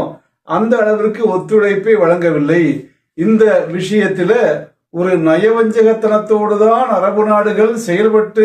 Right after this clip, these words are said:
வந்திருக்கிறது, செயல்பட்டு வந்து கொண்டிருக்கிறது என்பதை நாம் ஏற்கனவே பல பதிவுகள்ல சொல்லி இருக்கிறோம். அது அப்படி சொல்லப்பட்ட விஷயங்கள் இருந்தாலும் கூட,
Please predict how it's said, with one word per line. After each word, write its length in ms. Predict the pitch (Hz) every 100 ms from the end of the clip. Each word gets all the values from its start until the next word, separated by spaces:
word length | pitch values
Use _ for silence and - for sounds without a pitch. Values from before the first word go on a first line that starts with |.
| 214
வந்திருக்கிறது, 760 | 170 190 202 190 185 180 175 240 220 147 - _ _
செயல்பட்டு 580 | _ 185 208 208 202 208 196
வந்து 280 | 180 175 214
கொண்டிருக்கிறது 720 | 214 208 196 185 180 175 170 170 170 -
என்பதை 420 | 175 175 175 220 170 156 - _ _
நாம் 200 | 185 196 196
ஏற்கனவே 460 | 214 214 208 214 214
பல 220 | 202 196 190
பதிவுகள்ல 640 | 185 185 220 185 185 196 220 -
சொல்லி 340 | 214 208 226
இருக்கிறோம். 520 | 208 175 160 139 117 - _ _ _ _ _
அது 300 | 156 170 180 170 170
அப்படி 240 | 165 165 160
சொல்லப்பட்ட 580 | 156 180 214 214 214 214
விஷயங்கள் 500 | 202 196 196 202 185
இருந்தாலும் 540 | 160 175 185 175 165
கூட, 160 | 156